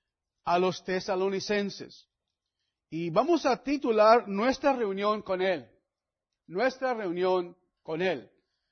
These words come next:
¿Con quién? Con nuestro Señor Jesucristo. Y vamos no solo a estudiar este aspecto de la venida del Señor, nuestra reunión con Él,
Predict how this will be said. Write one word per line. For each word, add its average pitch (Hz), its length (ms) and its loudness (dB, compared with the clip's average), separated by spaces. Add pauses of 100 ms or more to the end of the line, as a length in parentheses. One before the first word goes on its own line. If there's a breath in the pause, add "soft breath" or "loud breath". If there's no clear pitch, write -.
¿Con 147 220 -8
quién? 220 360 0
Con 170 240 -6
nuestro 196 360 -2
Señor 160 320 -10
Jesucristo. 175 680 -10 (1400 soft breath)
Y 240 400 -4 (880)
vamos 349 520 -2
no 254 200 0
solo 269 560 4
a 190 380 4
estudiar 214 720 2 (600)
este 202 680 2 (120)
aspecto 208 680 0
de 170 160 -2
la 156 120 0
venida 180 320 -2
del 175 120 -4
Señor, 190 420 -8 (280 soft breath)
nuestra 214 400 -4
reunión 190 440 -2
con 240 200 -2
Él, 185 340 0